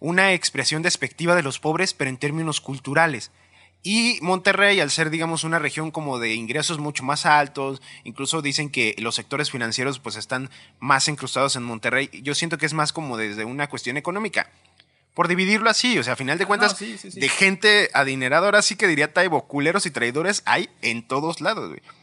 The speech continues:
Speaker 1: Y hay una élite en, en Nayarit, en Baja California, hasta en Tabasco, que ya dice que tiene tantos libaneses que ya le van a decir Damasco, ¿ah?
Speaker 2: <laughs>
Speaker 1: Entonces, como esas cosas, yo siento que acá, en, en, por ejemplo, en Puebla,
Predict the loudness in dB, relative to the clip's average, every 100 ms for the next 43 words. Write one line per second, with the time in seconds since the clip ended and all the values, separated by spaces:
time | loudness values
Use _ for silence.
0 | _ 0 2 4 4 4 2 0 -2 -2
1 | -2 -4 -6 -8 -10 -8 -6 -6 -4 -4
2 | -6 -4 -2 -2 -2 -4 -4 -4 -4 -6
3 | -6 -4 -2 -4 -6 -4 -6 -6 _ 0
4 | 4 6 4 2 -4 -2 0 0 -2 -2
5 | -4 -4 0 -2 -2 -4 -2 -2 -4 -4
6 | 0 2 2 0 -2 -4 0 0 2 0
7 | 0 -4 -4 -6 -8 -12 -12 -14 -10 -2
8 | 0 0 -4 -18 -20 _ -4 -2 0 0
9 | 0 0 2 -2 0 0 0 -4 -8 _
10 | _ _ _ _ _ -4 0 2 0 0
11 | -2 0 -2 2 2 2 -4 -6 -8 -10
12 | -2 -2 0 0 0 -2 2 2 2 -2